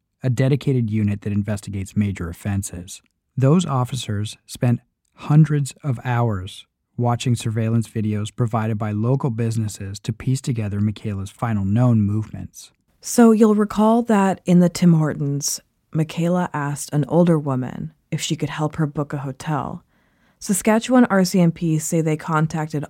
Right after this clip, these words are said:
Speaker 2: all of the hotels in Yorkton and connecting cities, but unfortunately, they didn't get the piece of information from the older woman until three months after her disappearance.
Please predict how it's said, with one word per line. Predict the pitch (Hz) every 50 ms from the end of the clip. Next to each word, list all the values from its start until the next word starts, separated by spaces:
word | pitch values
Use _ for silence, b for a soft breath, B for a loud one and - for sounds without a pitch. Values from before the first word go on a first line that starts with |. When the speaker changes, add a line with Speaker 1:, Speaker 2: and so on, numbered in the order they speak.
| _ -
Speaker 2:
all | 165 175 185 202
of | 202 196
the | 190 185 170
hotels | 165 160 156 - - 160 156 151 151 147 - -
in | - 156 151 143 143 143 -
Yorkton | 151 165 180 190 185 180 - 185 175 165 165 156 -
and | - 151 147
connecting | - - 165 147 139 135 - 139 131
cities, | 131 - - 170 156 147 123 110 120 - - B B B B B B
but | - 185
unfortunately, | 185 185 190 185 - 196 196 202 - 233 233 240 247 247 247 240 -
they | - 196
didn't | 185 185 190 190 240 269 277 -
get | - 202 196 190 -
the | 180
piece | - - - 180 180 175 -
of | 180 175
information | 165 165 160 165 - 160 147 143 139 147 147 - - 175 165 170 165 - -
from | - - - 165 160 165
the | 170 170 165
older | - - 160 156 156 147 143
woman | 139 139 139 139 143 156 175 180 185 B B B B B B B
until | - 175 175 - - 185 180
three | 170 - - - - 180 175 175 185 196 202 214 226 -
months | - 175 175 175 175 160 156 - - - -
after | 147 147 151 - 170 160
her | 156 151
disappearance. | 156 151 143 - 160 - - 160 156 143 135 131 - - - -